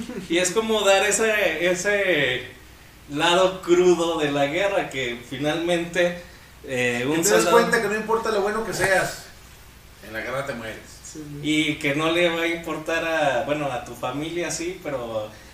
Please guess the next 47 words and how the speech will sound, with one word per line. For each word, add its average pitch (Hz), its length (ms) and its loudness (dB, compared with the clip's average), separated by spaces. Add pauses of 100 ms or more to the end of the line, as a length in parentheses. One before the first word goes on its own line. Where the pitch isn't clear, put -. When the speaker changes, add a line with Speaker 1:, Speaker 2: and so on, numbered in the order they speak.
(100)
Speaker 2:
eh, 131 100 -6
a 123 300 0
la 127 140 0
batalla 151 680 0
y 135 120 -2
a 120 240 2 (120)
Speaker 1:
Sí, - 60 -2
no, 131 80 -2
Speaker 2:
los 123 220 -4
Speaker 1:
no 107 100 -10
te 214 60 2
lo 170 80 0
van 156 160 -6
a 175 60 -6
reconocer, 151 680 -10 (340)
lo 156 80 -4
Speaker 2:
Ajá. 147 80 -2
Speaker 1:
que 151 120 -6
te 143 180 -12
deben 147 360 -14
de 135 120 -14
Speaker 2:
Sí, 175 120 -4
Speaker 1:
reconocer. 160 340 -2
Speaker 2:
o 127 80 -2
sea, 139 240 2
simplemente 160 720 -2
es 156 140 0
un 180 140 0
cuerpo 160 420 -2
muerto 156 460 -2
ahí 143 160 0
en 143 140 -4
el 139 160 -4
campo. 143 500 -4 (1300)
Speaker 3:
Comida 139 300 -4
para 147 140 -2
las - 140 -6
plantas. 139 400 -10 (440)
Speaker 2:
Ajá. 120 400 -12
Speaker 1:
Sí, 104 280 -12 (440)
algo 190 280 -4
que 180 60 -8
me 156 100 -6
gusta 156 200 -6
mucho 170 340 -8
de, 151 260 -8
de 160 420 -8